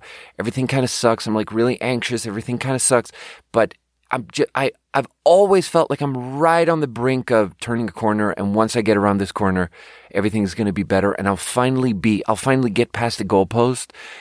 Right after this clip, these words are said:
and I'll finally feel a sense of completion and a sense of control of my time and a sense of calm.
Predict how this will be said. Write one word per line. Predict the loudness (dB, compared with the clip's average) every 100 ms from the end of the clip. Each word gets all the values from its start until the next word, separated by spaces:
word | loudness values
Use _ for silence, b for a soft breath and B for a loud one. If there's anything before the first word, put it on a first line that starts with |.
| B -2
and | 0
I'll | 0
finally | 0 0 0
feel | -2 -2 0 0 -2
a | -6
sense | -4 0 0 0 -4
of | -2 0 0 -2 -14 _ _ _ _ _ _ _ _ _ _ _ _ _ -8
completion | -8 -2 -2 0 0 -2 -6 _ _ B B B B B B
and | 0 2 2 0
a | -2 -2
sense | -2 0 0 -2 -6 -2
of | -2 -2
control | -6 -6 0 4 4
of | 2 0
my | -4
time | 0 2 4 2 0 -4 b b b b b b _ -6
and | -2 -2
a |
sense | 0 -2 -2
of | -4
calm. | -2 2 2 2 0 -8